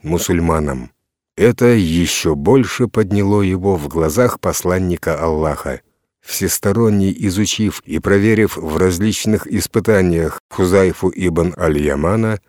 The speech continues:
посланник Аллаха отметил три его характерных качества: острый ум,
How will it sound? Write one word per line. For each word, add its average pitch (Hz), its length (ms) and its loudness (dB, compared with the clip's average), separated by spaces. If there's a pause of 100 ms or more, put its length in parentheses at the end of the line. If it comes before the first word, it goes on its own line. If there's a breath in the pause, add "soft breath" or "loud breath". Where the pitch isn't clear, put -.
(260)
посланник 98 640 2
Аллаха 104 580 2 (100)
отметил 120 680 0 (100)
три 92 220 0
его 120 380 2
характерных 95 840 -2
качества: 71 680 -2 (360)
острый 80 560 0
ум, 107 380 2